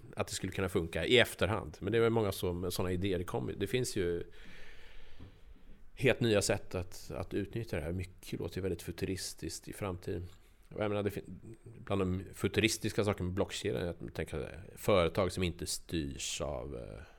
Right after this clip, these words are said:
ja, någon V D eller ledningsgrupp nödvändigtvis, utan man sätter spelreglerna i programkod. Och så här är det. För energibranschen, ja, är du leverantör, då skickar du in din el här i kontraktet.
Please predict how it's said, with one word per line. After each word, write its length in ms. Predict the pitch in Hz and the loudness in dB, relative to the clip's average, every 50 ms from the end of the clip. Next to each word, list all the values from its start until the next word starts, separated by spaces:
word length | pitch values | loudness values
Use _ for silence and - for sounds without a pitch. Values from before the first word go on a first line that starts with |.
| - - - - - - - - - - - - - - - - - | -20 -20 -20 -20 -20 -20 -20 -20 -20 -20 -20 -20 -20 -20 -20 -20 -16
ja, 100 | - - - | -16 -16 -14
någon 180 | - 87 82 82 | -12 -8 -6 -4
V 280 | 85 98 95 92 73 78 | -4 -2 -2 -4 -4 -4
D 120 | 82 92 87 | -4 -2 -2
eller 140 | 85 87 90 | -2 -2 -4
ledningsgrupp 840 | 98 104 98 87 80 76 80 90 92 - - - 110 - - - | -4 -2 -2 -2 -2 -2 -4 -4 -4 -4 -2 0 0 0 0 -2
nödvändigtvis, 500 | - 147 135 90 82 - - - - - | -2 -2 -2 -2 -4 -6 -8 -8 -6 -4
utan 200 | 82 76 - 85 | -6 -4 -4 -4
man 80 | 90 92 | -4 -2
sätter 280 | - 127 135 - - 143 | -2 -2 -2 -2 -2 -6
spelreglerna 840 | - - - - - 95 98 104 113 143 147 107 82 85 64 76 | -4 -2 0 0 2 2 2 2 0 0 0 -2 -4 -4 -6 -6
i 60 | 92 92 | -8 -8
programkod. 800 | - - 101 98 92 90 80 85 - - - - - - - - - - - - - - - | -4 -4 -2 0 0 -2 -2 -6 -6 -4 -4 -4 -4 -4 -6 -10 -16 -18 -20 -20 -20 -20 -20
Och 120 | - - - | -18 -14 -12
så 120 | - - | -8 -8
här 120 | 113 - | -6 -6
är 140 | - - - | -6 -6 -8
det. 80 | - 107 - - - - - - - - - - - - | -8 -12 -16 -18 -20 -20 -20 -20 -20 -20 -20 -20 -18 -4
För 120 | - - 110 | 2 4 4
energibranschen, 720 | 107 104 - 110 104 87 90 98 110 117 - - - 76 | 4 4 4 4 4 4 2 0 -2 -2 -4 -6 -6 -6
ja, 260 | 92 107 107 104 101 87 - | -6 -6 -4 -6 -4 -2 0
är 100 | 98 101 | 2 2
du 100 | 104 104 | 2 2
leverantör, 800 | 110 104 98 101 98 101 - - 123 123 113 92 90 95 107 - - | 2 2 2 2 0 0 0 2 2 4 4 4 2 2 -2 -4 -4
då 120 | 101 101 | -4 -4
skickar 320 | - 117 110 - - 110 | -2 -2 -2 -2 0 0
du 60 | 101 104 | 0 2
in 200 | 117 117 98 92 - - - - - - - - - - - - - - - - - - - - - - - - | 0 -2 -4 -8 -10 -14 -20 -20 -20 -20 -20 -20 -20 -20 -20 -20 -20 -20 -20 -20 -20 -20 -20 -20 -20 -20 -10 -4
din 180 | - 101 95 | -2 -2 0
el 380 | 107 113 117 98 95 95 95 95 - - - - - - | 0 0 0 2 0 0 -2 -4 -8 -14 -20 -20 -12 -6
här 340 | - 98 98 101 107 117 - - - - - - - - - - - | -2 0 0 0 0 -2 -6 -10 -16 -20 -20 -20 -20 -20 -18 -14 -12
i 80 | 113 107 | -10 -6
kontraktet. 760 | - 98 90 - 92 95 - - - - 107 101 - - - | -4 -4 -2 0 0 0 -2 -2 -2 -2 -2 -2 -2 -8 -16